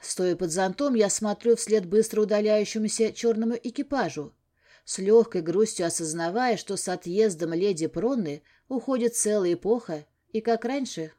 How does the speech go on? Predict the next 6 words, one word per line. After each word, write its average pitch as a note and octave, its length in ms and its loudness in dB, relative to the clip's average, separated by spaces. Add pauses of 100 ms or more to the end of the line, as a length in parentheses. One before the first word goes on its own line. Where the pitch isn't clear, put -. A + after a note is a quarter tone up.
уже A#3+ 260 -4
не E3+ 140 -4
будет. C#3 420 -10 (840)
Подношу C#4 460 0
глазам A#3 460 2
руку, F3+ 460 -2